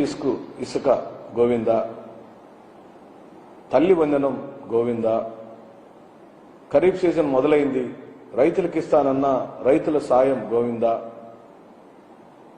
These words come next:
బిడ్డలకు ఇచ్చే స్కూల్ కిట్లకు సంబంధించి ఈ రోజు వరకు ఇంకా స్కూళ్ళలోకి అందలేదు, అవి గోవిందా. కానీ ఒకటి మాత్రం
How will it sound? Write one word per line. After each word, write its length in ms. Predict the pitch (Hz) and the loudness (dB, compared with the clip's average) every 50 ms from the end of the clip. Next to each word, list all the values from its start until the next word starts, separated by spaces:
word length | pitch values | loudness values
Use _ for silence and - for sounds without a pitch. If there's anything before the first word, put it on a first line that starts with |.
| - - - - - - - - - - - - - - - - - - - 110 | -20 -20 -20 -20 -20 -20 -20 -20 -20 -20 -20 -20 -20 -20 -20 -20 -20 -20 -2 -2
బిడ్డలకు 360 | 131 147 - 196 190 - 180 170 | 0 4 4 2 2 2 0 -2
ఇచ్చే 200 | - - 170 165 156 139 123 - - - - - - - - | 0 2 4 6 6 4 2 0 -6 -12 -14 -14 -18 -18 -4
స్కూల్ 340 | - 156 170 180 180 175 160 135 120 - - - - - - - - | 2 4 4 6 6 6 4 4 2 -2 -6 -12 -14 -16 -16 -8 -8
కిట్లకు 320 | 160 - - 185 175 175 - | -8 -4 0 -2 -2 0 0
సంబంధించి 480 | 156 139 143 139 135 135 135 131 - 151 135 127 131 | -4 -2 -2 -2 -2 -2 -2 -4 -6 -6 -4 -4 0
ఈ 40 | 131 | 2
రోజు 160 | 135 135 135 139 135 | 2 2 4 2 2
వరకు 180 | 135 135 156 135 | 2 0 -4 -4
ఇంకా 180 | - - 131 123 113 - - - - | 0 2 2 2 2 0 -4 -12 -16
స్కూళ్ళలోకి 500 | - - 127 120 127 123 123 120 117 120 104 | -6 -4 0 2 2 2 2 2 0 0 -2
అందలేదు, 400 | 104 113 113 113 110 101 104 101 98 - - - - - - - - - - - - 110 | -2 -2 0 0 0 -2 -4 -6 -8 -12 -16 -18 -20 -20 -20 -20 -20 -20 -20 -8 -6 -2
అవి 160 | 113 156 185 - | 0 0 0 0
గోవిందా. 460 | - - 117 117 113 107 110 104 104 101 - - - - - - - - - - - - - - - - - - - - | -4 -6 -6 -6 -4 -2 -2 -2 -2 -2 -6 -14 -18 -20 -20 -20 -20 -20 -20 -20 -20 -20 -20 -20 -20 -20 -20 -20 -4 0
కానీ 260 | 113 113 131 127 117 113 110 110 110 - - - - 120 | 2 2 4 2 0 -2 -4 -6 -10 -14 -16 -8 -8 -6
ఒకటి 220 | - - 170 170 156 156 | -2 -2 -2 0 2 2
మాత్రం 340 | 151 139 - 147 131 131 | 2 2 0 0 0 0